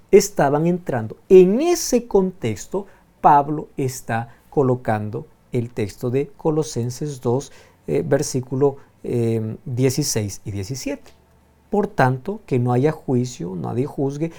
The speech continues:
en lo que comen o en lo que beben, en los días de fiesta, nuevas lunas o sábados".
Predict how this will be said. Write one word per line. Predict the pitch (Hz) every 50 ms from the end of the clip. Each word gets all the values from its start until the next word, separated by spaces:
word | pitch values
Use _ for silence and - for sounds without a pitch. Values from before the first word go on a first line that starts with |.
| - -
en | - 156 143 151
lo | 165 170 165
que | - 202 196
comen | - - 120 107 113 110 123 135 143 156 - -
o | - 135 131 127
en | 123 120
lo | 120 113 113
que | - - 131
beben, | 120 107 110 107 101 98 95 117 120 135 156 - - - - - - -
en | - 170 190 208
los | 196 156 120 120
días | 123 123 120
de | 143 165 160
fiesta, | - - 117 104 101 95 - - - 131 123 127 -
nuevas | 139 143 147 151 165 190 220 254 262 - - - 214 208 208 196 165 165
lunas | 151 139 143 147 143 147 135 -
o | 160
sábados". | - - - 131 123 131 139 143 147